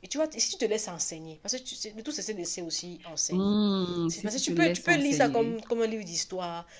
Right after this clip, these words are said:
Speaker 1: Il y a des belles histoires dedans, il y a des très, très belles histoires dedans, c'est intéressant, ça fait rire. Maintenant, si tu lis ça comme un livre d'histoire, ça sera pas la même chose. Mais si tu te laisses enseigner, tu
Speaker 2: Hmm.
Speaker 1: dis, «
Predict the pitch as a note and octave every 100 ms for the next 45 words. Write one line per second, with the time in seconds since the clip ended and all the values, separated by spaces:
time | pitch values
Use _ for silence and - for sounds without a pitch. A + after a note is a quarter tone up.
0 | - - E3+ D#3+ G#3+ F3+ F#3 D#3+ F3 D#3
1 | D#3+ E3+ - - G#3 - F#3 E3 E3 D3+
2 | D3+ D#3+ D#3 D#3 D3 D#3 D#3 D3+ F3 D#3+
3 | E3+ D#3+ D3+ - - - - G3+ B3 C4+
4 | F#4+ C4+ C#4+ C4 B3 A#3 G3 E3+ - F#3+
5 | F3+ G#3+ G#3 E3 E3+ - F#3 C4 C4 F#3
6 | F3 E3 F#3+ - - D#3 - E3 F#3+ F#3+
7 | F#3 F3+ A3